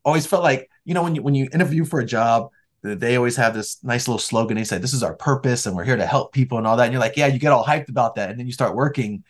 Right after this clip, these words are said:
and they just, like, beat it out of you. And you're like, "No, it's not really about that. It's about making money and everything." But I was always that hype, like, "No, let's, what can we do to better ourselves? How can we make this company, like, really fulfill its, its destiny and what it's here for and everything?" And they just, like,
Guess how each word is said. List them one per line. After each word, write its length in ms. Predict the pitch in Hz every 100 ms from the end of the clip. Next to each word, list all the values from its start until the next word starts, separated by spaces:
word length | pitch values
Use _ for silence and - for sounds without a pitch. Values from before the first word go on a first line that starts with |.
| _ _ -
and 60 |
they 80 | 120
just, 160 | 123 127
like, 220 | 113 107
beat 160 | 139
it 120 | 131 -
out 200 | 113 104
of 80 |
you. 80 | 87
And 80 | 104
you're 80 | 113
like, 140 | 113
"No, 180 | 165 196
it's 100 | 185
not 160 | 214 165
really 160 | 175
about 220 | 143 131 131
that. 100 | 110
It's 100 | 127
about 200 | 147 156
making 300 | 151 139 117
money 220 | 139 120
and 80 | 101
everything." 240 | 98 98
But 100 | 104
I 100 | 123
was 140 | 156 143
always 180 | 135 127
that 140 | 107
hype, 200 | 123 110
like, 160 | 104 131
"No, 200 | 175 117
let's, 220 | 95 - - - _
what 140 | 139
can 140 | 165 165
we 80 | 160
do 140 | 156
to 60 | 135
better 240 | 120 143
ourselves? 460 | 139 135 143 139 135
How 100 | 156
can 140 | 160
we 100 | 143
make 200 | 127 139 127
this 120 | 131
company, 340 | 160 139 127
like, 180 | 117 110
really 240 | 117 143 139
fulfill 500 | 131 - - 147 131
its, 260 | - - -
its 220 | 123 110
destiny 540 | 101 139 - 151 151 143
and 80 | 123
what 100 | -
it's 140 | -
here 200 | 170 151
for 180 | 147 160
and 60 | 147
everything?" 300 | 143 156 135
And 100 | 120
they 80 | 117
just, 180 | 113 98
like, 180 | 90